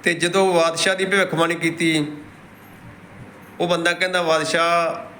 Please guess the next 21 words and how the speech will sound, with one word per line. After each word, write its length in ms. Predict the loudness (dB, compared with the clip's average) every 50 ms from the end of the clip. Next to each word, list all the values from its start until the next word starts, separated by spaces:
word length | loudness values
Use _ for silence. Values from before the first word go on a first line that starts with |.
| -20 -20 -20 -20 -20 -20 -20 -20 -20 -20 -20 -18 -8 -4 0
ਗੱਲ 280 | 0 0 0 0 -2
ਥੋੜ੍ਹੀ 240 | -2 -2 0 0 -2
ਜਿਹੀ 480 | -2 0 0 2 2 2 0 -2 -6 -8 -12 -18 -20 -20 -20 -20 -20 -20 -20 -20 -20 -20 -20 -20 -20 -20 -20 -20 -20 -20 -20 -20 -20 -20 -20 -20 -20 -20 -20 -20 -20 -20 -20 -20 -20 -20 -20 -20 -20 -20 -20 -10 -4
ਚੁਭਣ 240 | -2 0 0 0 2
ਵਾਲੀ 280 | 0 0 0 0 -2
ਆ, 60 | -2
ਪਰ 180 | 0 0 -2 -2
ਤੁਸੀਂ 400 | -2 -4 -6 -2 0 2 2 2
ਮੇਰੇ 200 | 0 0 -2 0
ਨਾਲ 140 | 0 0 0
ਵਾਅਦਾ 220 | 0 0 0 0
ਕਰੋ 280 | 0 0 2 2 2 2
ਵੀ 220 | 2 0 0 -2
ਮੈਨੂੰ 340 | -2 -2 0 0 0 0 0
ਕੋਈ 120 | 0 0
ਨੁਕਸਾਨ 380 | 0 0 0 0 0 0 0 0
ਨਹੀਂ 100 | 0 -2
ਪਹੁੰਚਾਉਂਦੇ।" 400 | -2 -2 -2 -2 0 0 0 -2
ਬਾਦਸ਼ਾਹ 420 | -2 -2 0 0 0 0 0 -2
ਕਹਿੰਦਾ 260 | -2 0 0 0 0 0
ਵੀ, 340 | 0 0 0 0 -2 -2